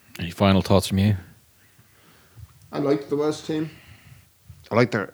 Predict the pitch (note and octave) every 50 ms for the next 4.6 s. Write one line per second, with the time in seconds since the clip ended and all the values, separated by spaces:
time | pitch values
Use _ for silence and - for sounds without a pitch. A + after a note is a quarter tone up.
0 | _ - G2+ G#2+ G2+ G#2+ F#2+ E2+ - G#2+ G#2 G#2+ G#2 G#2 - - - - - _
1 | _ _ _ _ _ _ _ _ _ _ _ _ _ _ _ _ - - E2+ E2
2 | D#2+ D#2+ D#2+ D#2+ D#2 D#2 D#2 D#2 D2+ C#2+ - - _ _ _ _ _ _ _ -
3 | F#2 F#2+ F#2+ - G2 - - G2+ F#2 - - E2+ - G2 F#2+ F#2 F2 - - -
4 | G2 F#2 F2+ - G#2 G2 F#2+ F2+ - - - -